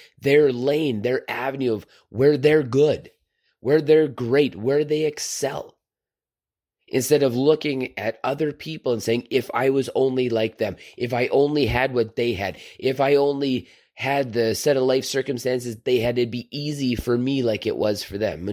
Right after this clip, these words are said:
No, none of that shit exists. We all have this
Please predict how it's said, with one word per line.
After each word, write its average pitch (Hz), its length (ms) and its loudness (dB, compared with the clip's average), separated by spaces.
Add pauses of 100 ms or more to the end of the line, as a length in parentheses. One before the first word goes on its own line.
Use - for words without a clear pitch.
No, 170 320 -4
none 127 260 -2
of 120 80 -4
that 85 180 -8
shit 69 160 -10
exists. - 520 -16 (2250)
We 117 180 2
all 139 220 4
have 135 240 -2
this 120 240 -4